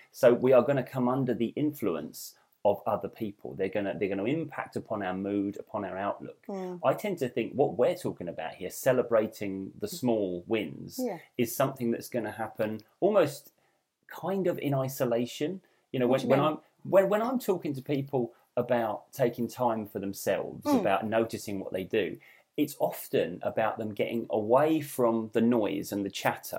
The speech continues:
Speaker 1: of
Speaker 2: Mm.
Speaker 1: everything that's going on around them, 'cause that just distracts them onto the next thing they've got to take care of.
Speaker 2: Yeah.
Speaker 1: I think a lot of the time when I'm thinking about, no,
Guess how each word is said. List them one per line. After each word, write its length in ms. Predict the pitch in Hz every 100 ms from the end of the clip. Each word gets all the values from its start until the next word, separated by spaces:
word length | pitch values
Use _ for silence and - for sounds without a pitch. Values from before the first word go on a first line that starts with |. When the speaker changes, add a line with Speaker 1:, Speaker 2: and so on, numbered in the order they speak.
| -
Speaker 1:
of 220 | 98 101
Speaker 2:
Mm. 40 | 110
Speaker 1:
everything 360 | 117 117 110
that's 140 | 110 -
going 240 | 104 104
on 100 | 98
around 420 | 95 120 110 92
them, 180 | - 78 _ _
'cause 120 | 170
that 140 | 160 -
just 180 | 147 139
distracts 500 | 139 - 156 - -
them 160 | 123
onto 240 | 117 113 107
the 80 | 110
next 380 | 117 - -
thing 200 | - 104
they've 140 | 101 92
got 180 | - -
to 60 |
take 180 | 95 90
care 260 | - 98 82
of. 180 | - -
Speaker 2:
Yeah. 340 | 202 190 170 - - -
Speaker 1:
I 80 | 127
think 320 | 139 143 147 _ -
a 60 |
lot 240 | 127 139 -
of 60 |
the 80 | 160
time 400 | - 101 92 101 - _ -
when 160 | 113 120
I'm 140 | 147
thinking 300 | 143 123 120
about, 380 | 104 104 98 - _ _ 123
no, 240 | 104